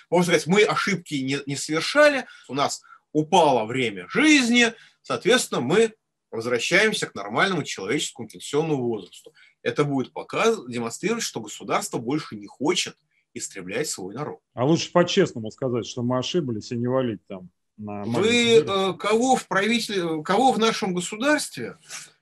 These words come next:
Speaker 1: вы можете назвать человека, который способен сказать по-честному?
Speaker 2: Я
Speaker 1: Ну,
Speaker 2: понимаю,
Speaker 1: естественно,
Speaker 2: что это для политика это
Speaker 1: естественно.
Speaker 2: почти профнепригодность, но тут та самая ситуация, ну, Сталин же сказал, братья и сестры, да,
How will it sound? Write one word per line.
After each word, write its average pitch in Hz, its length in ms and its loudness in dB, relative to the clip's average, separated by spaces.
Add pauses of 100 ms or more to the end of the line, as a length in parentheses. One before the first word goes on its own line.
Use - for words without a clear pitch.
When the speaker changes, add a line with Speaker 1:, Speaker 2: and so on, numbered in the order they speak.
Speaker 1:
вы 185 200 4
можете 220 380 4
назвать 196 420 2
человека, 214 540 2
который 156 300 -4
способен 170 520 -2
сказать 170 440 -2
по-честному? - 640 -2 (1800)
Speaker 2:
Я 135 140 0
Speaker 1:
Ну, - 60 -6
Speaker 2:
понимаю, 185 300 8
Speaker 1:
естественно, 170 440 2
Speaker 2:
что 101 100 -16
это - 80 -20 (220)
для 131 140 2
политика 165 380 6
это 143 80 2
Speaker 1:
естественно. 151 260 2
Speaker 2:
почти 156 200 0
профнепригодность, 151 1040 2
но 135 360 0
тут - 260 -6
та 151 140 0
самая 139 340 0
ситуация, 143 880 2
ну, 143 180 -2
Сталин 117 380 -2
же 101 120 -8
сказал, 151 380 2
братья 117 380 -2
и 110 40 -6
сестры, 110 440 -8
да, 131 320 -4